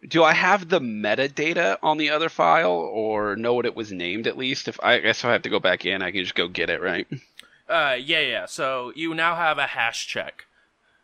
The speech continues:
Speaker 2: Uh,
Speaker 1: Okay, like, I know I can
Speaker 2: you know
Speaker 1: get that file.
Speaker 2: exactly. You, it, you would only need one hit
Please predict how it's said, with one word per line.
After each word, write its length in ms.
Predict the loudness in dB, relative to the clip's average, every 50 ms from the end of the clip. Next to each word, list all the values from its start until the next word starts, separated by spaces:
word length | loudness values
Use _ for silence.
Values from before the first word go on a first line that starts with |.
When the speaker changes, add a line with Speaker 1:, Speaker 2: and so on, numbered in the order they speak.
| _ _ _ -6 -2
Speaker 2:
Uh, 400 | 0 2 2 2 2 0 -2 -4
Speaker 1:
Okay, 120 | -4 -2
like, 160 | -2 0 2 2
I 120 | 0 0
know 380 | 0 -2 -4 -4 -4 -6 -8 -10 -4
I 140 | -4 -4 -2
can 80 | -2
Speaker 2:
you 40 | -2
know 180 | -2 0 0 0
Speaker 1:
get 120 | -2 -4 -6 -4
that 20 |
file. 160 | 0 0 0 0 0 -2
Speaker 2:
exactly. 320 | -6 -6 -6 -6 -6 -8 -8
You, 180 | -8 -10 -10 -8 -8
it, 200 | -8 -8 -8 -10
you 140 | -12 -12 -12
would 100 | -8 -4
only 220 | -4 -4 -4 -4 -6
need 100 | -6 -8
one 300 | -8 -4 -4 -4 -4 -4
hit 320 | -4 -6 -4 -4 -4 -6